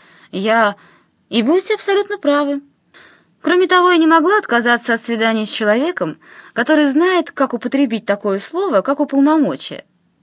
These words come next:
Я засмеялся, ощутив при слове «свидание» легкий холодок опасности,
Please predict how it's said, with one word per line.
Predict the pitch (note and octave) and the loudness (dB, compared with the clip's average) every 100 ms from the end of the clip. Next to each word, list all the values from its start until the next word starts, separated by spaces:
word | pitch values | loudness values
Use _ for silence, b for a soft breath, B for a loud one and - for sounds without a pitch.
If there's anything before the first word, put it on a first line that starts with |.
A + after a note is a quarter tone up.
| _ _ _ _ _ _ _ | _ _ _ _ _ _ _
Я | - C4 D4+ | -2 2 2
засмеялся, | B3 C4+ C#4+ A#3 D#3+ D#3+ D3+ - B B B B | 2 2 2 4 2 -2 -10 -12 B B B B
ощутив | - F#3+ A3 G#3 G#3 | -8 -6 -6 -6 -8
при | G3 G3+ | -6 -8
слове | G3+ F#3+ | -4 -4
«свидание» | F#3+ - G#3 C#4+ D#4 A3+ G3+ - | -4 -6 -2 2 2 2 0 -2
легкий | A3+ D4+ C#4+ - | 0 0 -2 -6
холодок | A#3+ A#3 A3+ A3+ A3 | -2 2 2 2 -2
опасности, | A3 A3 F4+ F4+ G#3 F#3 - E3 D3 | -4 0 -2 -2 -6 -8 -8 -8 -10